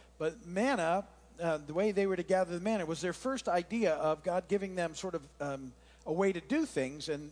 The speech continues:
the way they were supposed to respond to that whole process. 'Cause if you remember, he told them, "Listen, I want five days a, a week, you're to go out and gather enough manna for the next day, um, or for that day, um, and, you know, what you're gonna need for the day." They went out and they gathered manna for the day.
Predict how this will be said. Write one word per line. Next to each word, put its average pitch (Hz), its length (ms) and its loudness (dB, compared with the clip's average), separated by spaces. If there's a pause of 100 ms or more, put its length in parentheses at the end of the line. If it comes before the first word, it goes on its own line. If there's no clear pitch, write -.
(160)
the 151 60 -4
way 185 160 0
they 170 140 0
were 160 80 -6
supposed 160 300 -8
to 156 60 -12
respond 151 600 -2
to 135 100 -2
that 127 180 -2
whole 131 140 -6
process. - 520 -6 (600)
'Cause 147 140 -4
if 147 160 -6
you 180 80 -4
remember, 165 280 -2
he 165 120 -6
told 254 320 0
them, 156 160 0
"Listen, 214 240 2
I 143 100 2
want 147 260 -2
five 233 320 4
days 233 320 6
a, 175 400 4
a 175 40 4
week, 160 300 0
you're 151 100 -4
to 160 60 -6
go 156 160 0
out 156 140 2
and 147 80 -12
gather 151 360 0
enough 147 320 -4 (460)
manna 156 380 0
for 143 180 -4
the 143 100 0
next 156 300 -2
day, 202 340 4 (760)
um, 147 220 0
or 151 140 0
for 156 140 -2
that 196 220 4
day, 147 280 4 (560)
um, 127 480 -4
and, 139 380 -4
you 151 80 -4
know, 139 60 -2
what 156 200 0
you're 175 80 -2
gonna 175 140 -2
need 175 180 -4
for 185 100 -8
the 190 100 0
day." 131 200 2
They 143 120 2
went 139 180 -2
out 151 100 -2
and 131 80 -8
they 131 60 0
gathered 131 380 -2
manna 139 200 -4
for 147 120 -10
the 143 100 -4
day. 127 260 0